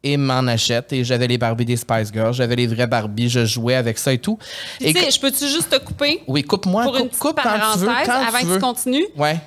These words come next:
Speaker 2: C'est, tu sais, mettons là, qu'une fille demanderait de jouer avec, euh, Spider-Man, là.
Speaker 1: Ouais.
Speaker 2: Jamais on dirait, tu sais, comme, « Ah, mes parents, ils ont été, ses parents, ils ont été fins, ils ont voulu. » C'est juste les affaires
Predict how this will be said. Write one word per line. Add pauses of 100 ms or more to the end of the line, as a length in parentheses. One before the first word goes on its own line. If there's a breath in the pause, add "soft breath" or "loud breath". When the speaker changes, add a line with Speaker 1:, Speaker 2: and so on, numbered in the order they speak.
(680)
Speaker 2:
C'est,
tu (600)
sais,
mettons
là, (240)
qu'une
fille
demanderait
de
jouer
avec,
euh,
Spider-Man,
là.
Speaker 1:
Ouais. (140)
Speaker 2:
Jamais
on
dirait,
tu
sais,
comme, «
Ah,
mes
parents,
ils
ont
été, (140)
ses
parents,
ils
ont
été
fins,
ils
ont
voulu. » (280 loud breath)
C'est
juste
les
affaires